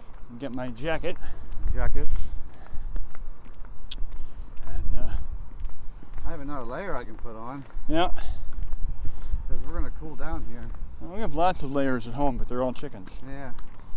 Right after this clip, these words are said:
Speaker 1: Yeah.
Speaker 2: See, you did there.
Speaker 1: Huh? Yeah, I know. I was afraid I would lay an egg.
Speaker 2: Aw.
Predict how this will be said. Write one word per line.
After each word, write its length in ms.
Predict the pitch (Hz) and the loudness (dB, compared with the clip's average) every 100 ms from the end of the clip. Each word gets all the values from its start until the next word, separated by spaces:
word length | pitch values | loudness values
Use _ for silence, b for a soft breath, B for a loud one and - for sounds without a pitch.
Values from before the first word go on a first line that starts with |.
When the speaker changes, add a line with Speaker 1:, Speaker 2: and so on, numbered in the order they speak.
| - - - 110 | -4 -4 -4 2
Speaker 1:
Yeah. 180 | 113 - - - - | 4 4 2 -2 0
Speaker 2:
See, 80 | - | 2
you 100 | - | 4
did 160 | - - | 6 6
there. 160 | - - - - | 6 4 4 2
Speaker 1:
Huh? 220 | - 156 165 - | 0 -4 -2 -2
Yeah, 160 | - - - | 2 2 2
I 40 | 139 | 2
know. 220 | - 185 - - - - - - B B B B - - | 4 4 2 0 -2 -2 -2 -4 B B B B -8 -6
I 40 | |
was 140 | 160 147 | -6 -6
afraid 260 | 151 190 | -4 -4
I 80 | 190 | -2
would 100 | 147 | -4
lay 180 | 147 147 | -4 -4
an 100 | 143 | -2
egg. 240 | 165 160 - - - - - | -2 -2 -4 -8 -10 -8 -6
Speaker 2:
Aw. 400 | 131 135 - - | -6 -2 0 2